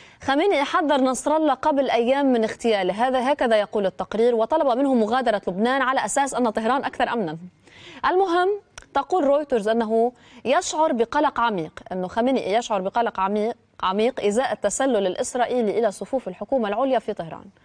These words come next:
وهذا حقيقة التقرير يستدعي التساؤل، يعني إذا كان لدى خامنئي معلومات حقاً حول التهديد المحتمل لحياة نصر الله ومتخوف من التسلل الإسرائيلي إلى صفوف الحكومة العليا،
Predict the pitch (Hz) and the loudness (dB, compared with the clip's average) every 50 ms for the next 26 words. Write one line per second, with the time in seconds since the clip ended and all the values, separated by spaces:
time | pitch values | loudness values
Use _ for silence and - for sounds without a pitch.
0 | _ _ _ _ - 262 330 - - - 254 240 359 339 - 247 - 214 196 185 | _ _ _ _ -2 -2 0 0 0 -2 -2 -2 -2 -2 -2 -2 -2 -2 -4 -4
1 | 190 - - 202 - 233 269 269 226 190 190 - 247 240 233 202 180 - - 180 | -6 -8 -10 -6 -2 0 2 2 2 0 0 0 -2 0 0 -2 -4 -6 -8 -6
2 | - 214 190 139 - 156 160 165 - 185 202 196 - 285 285 269 247 247 240 226 | -4 -4 -4 -4 -4 -6 -6 -6 -6 -4 -6 -4 -2 0 2 2 2 2 2 0
3 | 220 - 220 247 285 269 202 190 196 185 190 202 214 233 233 - - - 294 - | -2 0 0 0 0 0 -2 -2 -2 -2 -2 0 0 -2 -2 -4 -4 -6 -4 -4
4 | 220 190 196 - 208 208 208 185 - 196 208 208 208 240 214 208 196 214 233 - | -4 -6 -4 -2 -2 0 0 -2 -2 -2 -2 0 0 0 0 0 -2 -2 -2 -4
5 | - 220 202 185 175 175 185 - 208 220 220 214 - 233 - - 220 233 254 247 | -4 -4 -2 -2 -2 -2 -2 -2 0 0 0 0 -2 -8 -4 -2 -2 0 2 2
6 | 240 220 214 - - - - - - - 220 233 254 277 - - 269 247 - - | 2 0 0 -2 -10 -20 -20 -16 -6 -2 0 2 2 2 0 0 -2 -2 -2 0
7 | - 320 370 381 349 294 240 254 240 240 233 233 - 247 - - 302 320 311 269 | 0 0 2 4 2 2 2 2 2 2 2 0 0 -2 0 2 2 2 4 2
8 | 247 226 170 - 220 - 247 233 208 294 320 294 208 220 220 - 226 - - 294 | 2 0 -2 -4 -2 0 0 0 0 0 0 0 0 0 -2 -2 -4 -6 -6 -4
9 | 277 247 208 - 202 - 262 247 226 196 185 214 262 240 208 175 170 185 190 | -4 -6 -10 -8 -4 -2 -2 -2 -2 -2 -2 -2 -2 -2 -2 -6 -8 -10 -12